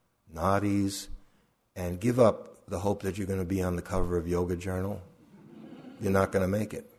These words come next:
Sorry. Maybe a few of you will. And do it in the same spirit that you do walking meditation. Just do each asana mindfully, wh-, wholeheartedly. It's the same practice.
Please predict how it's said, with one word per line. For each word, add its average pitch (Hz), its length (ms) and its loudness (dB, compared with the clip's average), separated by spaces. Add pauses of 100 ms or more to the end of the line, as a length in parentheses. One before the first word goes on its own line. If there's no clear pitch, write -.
(180)
Sorry. 90 460 -4 (300)
Maybe 151 280 0
a 139 40 2
few 117 220 0
of 98 120 0
you 76 120 -8
will. - 220 -10 (1120)
And 113 200 4
do 160 180 12
it 151 80 8
in 135 140 2
the 117 60 2
same - 320 10
spirit 143 380 0
that 131 60 -6
you 120 120 -4
do 127 140 0
walking 123 440 2
meditation. - 640 8 (360)
Just - 220 -10
do 127 100 -2
each 135 240 -2
asana 117 480 6
mindfully, 107 680 -6 (300)
wh-, 78 140 -16
wholeheartedly. 123 800 0 (500)
It's - 140 -14
the - 200 -6
same 139 120 -6
practice. 135 680 -6